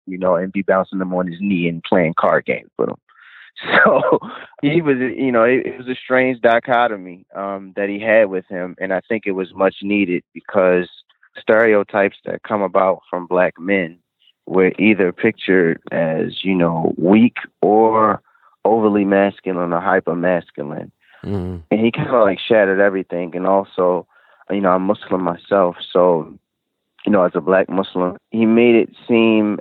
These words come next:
Speaker 1: as if it was totally okay and said, "You know what? Not only is my religion gonna propel me to be against the things that you all stand for, but also my stances, my history as being a black man in this country,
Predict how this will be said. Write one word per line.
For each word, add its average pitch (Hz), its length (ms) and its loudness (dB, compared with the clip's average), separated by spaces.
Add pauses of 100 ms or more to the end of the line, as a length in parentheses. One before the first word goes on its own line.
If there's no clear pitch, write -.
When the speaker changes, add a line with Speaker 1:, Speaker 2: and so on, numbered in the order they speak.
Speaker 1:
as 95 200 0
if 95 240 2 (160)
it 104 120 2
was 92 220 -2 (100)
totally 104 480 0
okay 92 720 0 (440)
and 90 180 -10
said, 113 240 2
"You 113 100 -2
know 117 160 4
what? 113 300 2 (340)
Not 117 240 2
only 127 320 2
is 120 120 0
my 110 200 0
religion 107 760 -4 (320)
gonna 110 200 0
propel 113 440 0
me 107 340 -4
to 117 80 -8
be 104 160 -2
against 104 380 -4
the 95 80 -8
things 98 260 0
that 107 200 0
you 98 140 4
all 87 140 4
stand 98 420 0
for, 98 240 2 (320)
but 101 120 2
also 113 360 2
my 104 220 0
stances, 104 500 -2
my 92 220 -2
history 92 640 -4 (300)
as 104 140 -4
being 101 220 2
a 92 40 0
black 98 280 2
man 95 240 -2
in 95 100 -2
this 78 140 -6
country, 95 560 -4